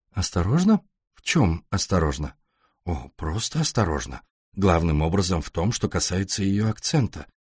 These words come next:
У неё сильный провинциальный акцент, знаешь ли.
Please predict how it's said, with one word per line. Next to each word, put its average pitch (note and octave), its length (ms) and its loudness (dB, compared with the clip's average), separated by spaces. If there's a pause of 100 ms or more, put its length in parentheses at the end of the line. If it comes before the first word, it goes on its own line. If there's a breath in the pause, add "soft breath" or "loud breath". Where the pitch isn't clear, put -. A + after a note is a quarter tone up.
(140)
У A2 80 0
неё G#2+ 240 6
сильный A#2 500 0
провинциальный G2 800 2
акцент, D#2 480 -2
знаешь C#2+ 460 -4
ли. D#2 140 -10